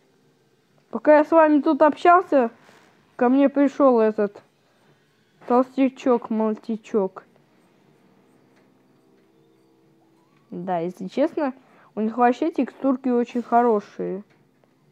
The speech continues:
Не, я вам серьезно говорю. Они текстурки хорошие делают. Вот снег хороший,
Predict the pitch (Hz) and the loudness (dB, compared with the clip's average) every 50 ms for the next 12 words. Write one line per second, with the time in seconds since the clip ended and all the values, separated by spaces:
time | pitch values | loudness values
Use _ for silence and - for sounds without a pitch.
0 | _ _ _ _ _ _ _ _ _ _ _ _ _ _ _ _ _ _ _ _ | _ _ _ _ _ _ _ _ _ _ _ _ _ _ _ _ _ _ _ _
1 | _ _ _ _ _ 185 185 185 175 170 175 190 196 190 190 - - - 226 214 | _ _ _ _ _ -8 -6 -4 -4 -2 -2 0 -2 -2 -4 -8 -8 -6 -4 -2
2 | 233 247 214 185 175 175 175 180 180 175 175 175 170 175 180 190 - _ _ _ | -2 -2 -4 -4 -6 -8 -6 -6 -6 -6 -6 -6 -8 -10 -12 -14 -18 _ _ _
3 | - - _ _ _ _ _ _ _ _ _ _ _ _ _ _ _ _ _ _ | -20 -20 _ _ _ _ _ _ _ _ _ _ _ _ _ _ _ _ _ _
4 | _ _ _ _ _ _ - 202 208 220 214 262 254 - - - 311 359 381 - | _ _ _ _ _ _ -10 -8 -6 -6 -4 -6 -8 -8 -6 -4 -2 -2 -2 -4
5 | - 254 - - 240 240 254 277 262 - - - 196 180 175 175 180 175 170 165 | -8 -12 -6 -2 0 0 0 0 -2 -4 -8 -8 -6 -6 -6 -6 -6 -6 -6 -8
6 | 165 170 180 190 - - _ _ _ _ _ _ _ _ _ _ _ _ _ _ | -10 -10 -12 -14 -16 -20 _ _ _ _ _ _ _ _ _ _ _ _ _ _
7 | _ _ _ - - _ _ _ _ _ _ _ 185 175 170 - - - 202 208 | _ _ _ -20 -20 _ _ _ _ _ _ _ -12 -12 -12 -10 -8 -4 -2 -2
8 | 220 220 214 - - 208 202 202 202 196 196 - - - 202 190 196 190 - | -2 -2 -4 -6 -4 -2 -2 0 0 -2 -4 -6 -8 -8 -6 -6 -6 -6 -10